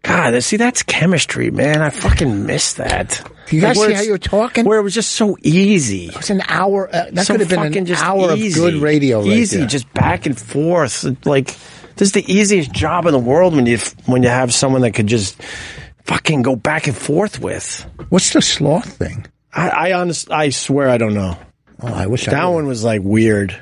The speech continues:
Speaker 2: I wish I would've made it up.
Speaker 1: I guess I'm slow,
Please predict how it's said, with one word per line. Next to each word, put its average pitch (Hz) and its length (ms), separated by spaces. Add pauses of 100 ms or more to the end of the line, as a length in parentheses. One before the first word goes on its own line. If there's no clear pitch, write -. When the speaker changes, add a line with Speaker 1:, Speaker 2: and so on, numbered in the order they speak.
(580)
Speaker 2:
I 120 60
wish 143 200
I 92 100
would've 120 220
made 87 240
it 80 120
up. 78 160 (240)
Speaker 1:
I 110 60
guess 117 220
I'm 107 420
slow, 135 680